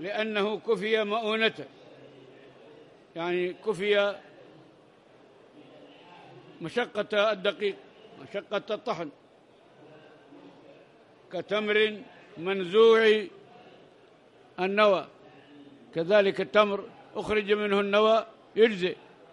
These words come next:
ويخرج مع عدم ذلك ما يقوم مقامه من حب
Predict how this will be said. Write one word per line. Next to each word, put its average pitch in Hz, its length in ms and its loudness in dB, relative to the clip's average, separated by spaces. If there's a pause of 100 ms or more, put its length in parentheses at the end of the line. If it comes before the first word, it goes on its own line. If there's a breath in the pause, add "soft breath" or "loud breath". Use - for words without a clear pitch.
(300)
ويخرج 202 520 2
مع 208 420 2
عدم 214 260 -2
ذلك 208 500 6 (420)
ما 202 220 4
يقوم 208 500 2
مقامه 208 580 4 (380)
من 185 200 -2
حب 214 580 0